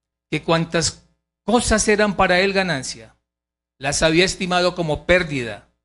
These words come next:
por amor de Cristo, por seguir a Cristo. Y ciertamente aún estimó todas las cosas como pérdidas por la excelencia del conocimiento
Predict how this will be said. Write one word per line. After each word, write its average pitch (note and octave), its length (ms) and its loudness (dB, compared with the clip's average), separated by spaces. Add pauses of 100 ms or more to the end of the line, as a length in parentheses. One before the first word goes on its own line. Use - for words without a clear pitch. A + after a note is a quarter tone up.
(220)
por C#3 160 -2
amor D#3 240 0
de D#3 140 -4
Cristo, D#3+ 520 -6 (540)
por - 140 -10
seguir F#3+ 360 2
a F#3+ 120 0
Cristo. G3 560 -6 (640)
Y E3 80 -2
ciertamente G#3 1080 2 (300)
aún G3+ 200 6
estimó A3 380 4
todas B3+ 220 6
las B3 160 2
cosas A#3 320 4
como G3+ 280 2
pérdidas A3 480 4
por G3 120 0
la F#3+ 60 4
excelencia G3 460 0
del F#3+ 120 0
conocimiento F#3 960 -2